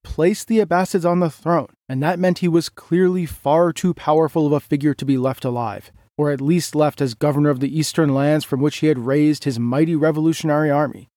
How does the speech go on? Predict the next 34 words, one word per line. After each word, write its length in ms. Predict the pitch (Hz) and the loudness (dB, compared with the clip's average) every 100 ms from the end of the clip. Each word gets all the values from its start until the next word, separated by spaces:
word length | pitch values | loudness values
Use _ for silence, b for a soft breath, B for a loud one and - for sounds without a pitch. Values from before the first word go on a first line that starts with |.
| _ _ - | _ _ -6
and 120 | 139 | -2
where 160 | 139 147 | -2 -2
support 460 | - - - 170 | -4 -4 0 0
for 160 | - 160 | 0 -2
his 220 | 151 139 | -2 0
message 520 | 123 147 139 - - _ _ | 0 0 -4 -10 -14 _ _
ran 320 | - 120 139 | -6 -2 -2
deep. 220 | 123 123 - _ _ _ _ _ _ _ _ _ _ - | -2 -6 -10 _ _ _ _ _ _ _ _ _ _ -6
Al-Mansur 800 | 147 180 196 202 190 - 185 185 | -2 0 2 2 0 0 2 2
first 460 | - - 185 208 - | -2 0 0 2 -2
attempted 460 | - 185 175 196 | -2 -2 -2 -2
to 120 | - | -2
move 400 | 160 143 180 180 156 | 0 2 2 2 0
Abu 240 | 160 170 | 0 0
Muslim 400 | 160 170 - 175 | 0 -2 -2 -6
to 100 | - | -4
Syria 480 | 151 - 156 175 180 | -6 -2 2 4 4
or 240 | 175 160 160 | 2 0 -2
Egypt, 500 | 165 151 - - - _ _ _ _ _ | -4 -6 -6 -14 -20 _ _ _ _ _
to 140 | - | -2
at 120 | 160 160 | -2 0
least 320 | 202 175 - | -2 -2 -2
get 180 | 170 175 | -2 0
him 180 | 196 | 2
away 340 | 190 143 151 170 | 2 2 2 2
from 200 | - 160 | 2 0
his 160 | 160 | 0
base 320 | 127 143 151 147 | 0 -2 0 -2
of 100 | - | -4
support. 520 | 147 - 139 101 - _ _ _ _ _ | -6 -6 -8 -8 -18 _ _ _ _ _
But 160 | 135 - | -10 -2
this 180 | 165 | -2
didn't 300 | - 156 147 | 2 0 0
work. 360 | 123 123 - - | -4 -8 -8 -18